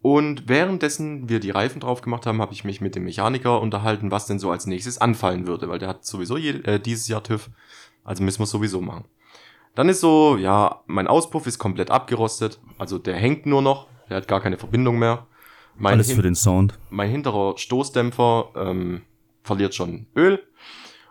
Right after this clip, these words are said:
Speaker 1: Und mein
Speaker 2: Stoßdämpfer, die Öl verlieren. Das ist nicht Hydraulikflüssigkeit?
Speaker 1: Nein, es gibt ja, ja, Hydrauliköl.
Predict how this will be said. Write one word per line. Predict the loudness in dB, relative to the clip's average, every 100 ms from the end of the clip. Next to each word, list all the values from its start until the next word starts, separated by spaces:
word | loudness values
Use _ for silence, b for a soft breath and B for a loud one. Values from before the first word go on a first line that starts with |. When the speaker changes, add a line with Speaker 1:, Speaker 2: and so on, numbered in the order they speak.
| B _
Speaker 1:
Und | 2 4 2 0
mein | 0 2 2
Speaker 2:
Stoßdämpfer, | 0 2 0 0 -4 -4 -4
die | -6 -2
Öl | 2 2
verlieren. | 2 -4 -4 -6 -8 -12
Das | -18 -10
ist |
nicht | -8 -6
Hydraulikflüssigkeit? | -4 2 4 4 0 -8 -8 -8 -6 -6
Speaker 1:
Nein, | -4 -4 -4 -4
es | -6
gibt | -8 -6
ja, | -6 -4
ja, | -2 -2
Hydrauliköl. | -4 -2 0 0 -2 -10